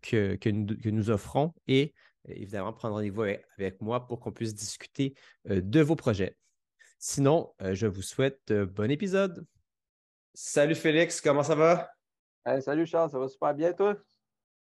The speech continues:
Speaker 1: Ça va très bien, merci. Écoute, ça fait, euh,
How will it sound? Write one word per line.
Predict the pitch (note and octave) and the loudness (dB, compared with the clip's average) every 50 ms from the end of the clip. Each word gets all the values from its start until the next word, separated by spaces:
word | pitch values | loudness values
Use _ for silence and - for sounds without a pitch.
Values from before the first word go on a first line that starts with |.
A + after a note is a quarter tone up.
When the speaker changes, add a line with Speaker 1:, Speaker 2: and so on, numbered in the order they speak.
| _ _ _ | _ _ _
Speaker 1:
Ça | - - - A2 A2 | -14 -6 -4 -4 -2
va | A2 A#2+ E3 G3+ | 0 0 -2 -2
très | - - - D#3+ C3+ | -2 -2 0 0 0
bien, | A2+ A2 A#2+ C#3+ D3 | 0 0 -2 -2 0
merci. | C3+ G#2 G2 - - - - D#3 F3 | 0 -2 -2 -4 -8 -6 -4 -2 -2
Écoute, | B2+ A#2+ - D#3+ D3+ | -2 -2 -2 -4 -4
ça | - - F#2+ F#2+ | -2 -4 -4 -4
fait, | - - - C3 C3+ D3 - - - | -4 -4 0 0 0 0 -2 -6 -10
euh, | A#2+ G2+ G2+ G2 G2+ | -8 -8 -8 -8 -10